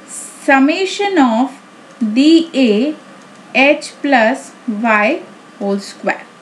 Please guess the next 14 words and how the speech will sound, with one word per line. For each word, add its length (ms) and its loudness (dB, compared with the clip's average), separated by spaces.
If 180 0
we 100 2
simplify 680 2
this 200 -6
equation, 640 0
we 120 2
will 240 0
get 400 0
summation 680 2
of 280 2
D 300 2
A 360 0
h 220 -2
square 680 0